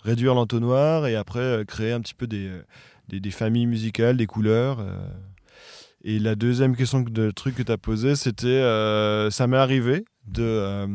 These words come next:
de pouvoir faire enregistrer un orchestre sur, sur, sur certains projets, mais c'est, encore une fois, c'est une question souvent d'économie.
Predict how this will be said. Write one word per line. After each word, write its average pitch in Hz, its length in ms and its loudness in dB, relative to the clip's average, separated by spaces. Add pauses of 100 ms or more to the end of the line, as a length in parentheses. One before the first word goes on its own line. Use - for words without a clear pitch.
(460)
de 98 140 -2
pouvoir 101 240 2
faire 120 140 0
enregistrer 107 340 -2
un 110 100 0
orchestre 127 580 0
sur, 101 200 -8
sur, 90 280 -14
sur 90 140 -14
certains 104 220 -10
projets, 107 340 -4 (720)
mais 104 260 6
c'est, - 180 2
encore 110 220 2
une 107 80 2
fois, 127 160 0
c'est 113 140 -2
une 101 80 -4
question 107 260 -6
souvent 104 220 -8
d'économie. 101 500 -6